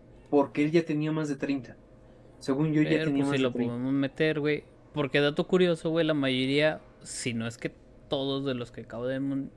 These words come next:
Speaker 2: de decir, güey, y los que precisamente están en el Club de los veintisiete, güey,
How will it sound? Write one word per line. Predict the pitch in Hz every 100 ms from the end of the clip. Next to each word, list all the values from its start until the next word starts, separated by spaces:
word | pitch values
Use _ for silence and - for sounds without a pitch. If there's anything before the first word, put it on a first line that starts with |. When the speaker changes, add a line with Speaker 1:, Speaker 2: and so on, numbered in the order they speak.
| -
Speaker 2:
de | 135 127 127 123 123 123 123 120 - - -
decir, | 135 - 147 135
güey, | 117 - - -
y | 120
los | 117
que | 117
precisamente | 117 123 120 139 127 - - 147 135 113
están | - 120
en | 123
el | 127
Club | 143
de | 139
los | 143
veintisiete, | 147 147 147 175 143
güey, | 131